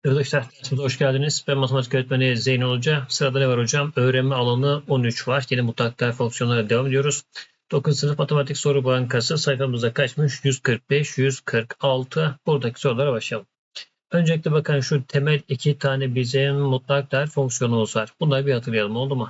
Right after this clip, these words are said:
Bir hatırlatma yapıyorum. Şurası koordinat sistemi olsun. Şimdi verilen fonksiyonlar, diyelim ki ne olsun? F x eşittir x, tamam mı? Önce mutlak değerini almıyorum. Bu neydi hatırlayalım.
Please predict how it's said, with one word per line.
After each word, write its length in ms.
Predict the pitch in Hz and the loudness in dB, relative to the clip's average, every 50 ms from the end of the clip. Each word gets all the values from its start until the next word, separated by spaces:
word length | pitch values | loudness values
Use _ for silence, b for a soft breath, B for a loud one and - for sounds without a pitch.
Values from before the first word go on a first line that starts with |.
| - _ _ | -8 _ _
Bir 60 | - | -2
hatırlatma 400 | 139 117 120 123 117 113 - 117 | -2 -2 0 -2 -2 -2 -2 -2
yapıyorum. 480 | 110 104 - 113 107 104 123 147 180 - - _ _ _ _ _ _ _ _ _ | -2 -2 0 -2 0 0 0 -2 -4 -6 -10 _ _ _ _ _ _ _ _ _
Şurası 340 | - - 170 147 - - 151 | -4 -2 -2 -2 -2 -4 -4
koordinat 380 | - 160 151 143 139 139 131 120 | 0 0 0 2 2 0 -2 -2
sistemi 260 | - - - 127 120 | -4 -4 -2 0 0
olsun. 720 | 113 107 104 98 - - 110 104 107 113 127 135 147 170 - _ _ _ _ _ _ _ _ _ _ - - _ _ _ _ _ _ - | 2 2 0 0 0 0 0 0 0 0 0 0 -2 -2 -4 _ _ _ _ _ _ _ _ _ _ -20 -20 _ _ _ _ _ _ -8
Şimdi 480 | - - 156 147 143 151 147 147 147 - 196 | -2 2 2 4 4 4 2 2 0 -2 0
verilen 380 | 143 139 135 131 147 151 151 | 0 0 0 0 0 -2 -2
fonksiyonlar, 680 | 131 - 139 135 127 - - 131 123 120 113 104 - - - | -2 0 -2 -2 -2 -2 -2 -2 0 0 0 -2 -2 -4 -2
diyelim 220 | 151 147 131 120 120 | -2 0 0 -2 -2
ki 320 | - 151 147 147 147 - - 226 175 156 151 139 | 0 0 0 0 0 -4 -8 -8 -6 -4 -2 0
ne 180 | 135 135 143 135 | 2 2 4 4
olsun? 440 | 117 110 107 - - 147 147 - - | 2 2 0 0 0 0 0 0 -2
F 60 | - | -4
x 240 | 135 - 151 - - | -4 -2 -4 -4 -2
eşittir 440 | 147 - - 147 131 - - 156 156 - _ | -4 -2 0 -2 -2 0 -2 -2 -2 -2 _
x, 360 | 156 139 120 - - - - | -2 -2 0 -2 -4 -6 -6
tamam 300 | - _ 127 143 151 131 | -6 _ -2 0 0 0
mı? 120 | 113 123 131 | 0 0 0
Önce 180 | 135 131 127 | 0 2 2
mutlak 400 | 127 131 131 - 139 135 120 - | 2 0 0 0 -2 -4 -2 -2
değerini 220 | 127 117 123 147 135 | -2 -2 0 -2 -2
almıyorum. 500 | 131 123 120 113 107 98 98 107 107 127 | -2 -2 -2 0 0 -2 -2 -4 -4 -4
Bu 120 | 151 170 | 0 2
neydi 200 | 151 135 135 139 | 2 4 4 2
hatırlayalım. 580 | 135 123 - - 123 113 110 104 107 139 170 | 0 0 0 -2 -2 0 0 0 0 0 -4